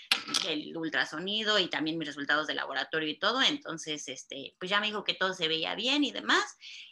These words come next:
y creo que ya de ahí me mandó así como, "Bueno, pues, nos vemos en un mes", o una cosa así, y hasta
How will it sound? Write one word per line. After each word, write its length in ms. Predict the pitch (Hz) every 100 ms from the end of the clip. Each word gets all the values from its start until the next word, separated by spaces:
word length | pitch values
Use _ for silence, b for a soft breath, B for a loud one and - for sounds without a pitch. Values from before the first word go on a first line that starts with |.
| _
y 380 | 202 202 196 190 220
creo 160 | 226
que 140 | 302 294
ya 140 | 247
de 120 | 240
ahí 180 | 226 202
me 440 | 214 196 170 - -
mandó 420 | 160 160 180 165
así 200 | 175 180
como, 240 | 175 165
"Bueno, 220 | 185 240 196
pues, 120 | 180
nos 140 | 180
vemos 420 | 190 208 208 208 175
en 580 | 160 156 156 156 170 _ _ -
un 260 | 185 175
mes", 300 | 165 185 196
o 40 | 180
una 180 | 180
cosa 180 | 185 185
así, 360 | 170 190 254 -
y 100 | 170
hasta 380 | 160 - 170